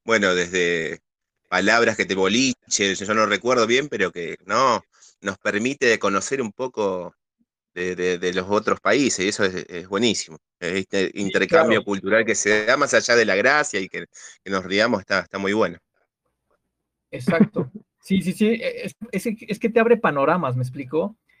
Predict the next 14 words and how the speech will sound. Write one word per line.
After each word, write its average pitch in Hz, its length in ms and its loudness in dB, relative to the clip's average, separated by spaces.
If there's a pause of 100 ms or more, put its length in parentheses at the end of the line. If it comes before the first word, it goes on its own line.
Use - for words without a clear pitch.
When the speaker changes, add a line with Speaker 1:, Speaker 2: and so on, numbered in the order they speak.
(140)
Speaker 2:
Y 151 120 -6
también 160 360 2
te, 196 400 -2
te, 147 160 0
te 160 140 0
da 151 80 2
una 175 200 0
Speaker 3:
Mm. 175 120 -6
Speaker 2:
posibilidad 143 580 -4
también 151 360 -4
de, 165 320 2
de, 135 340 -8
de 127 180 -8
conocer, 131 760 -2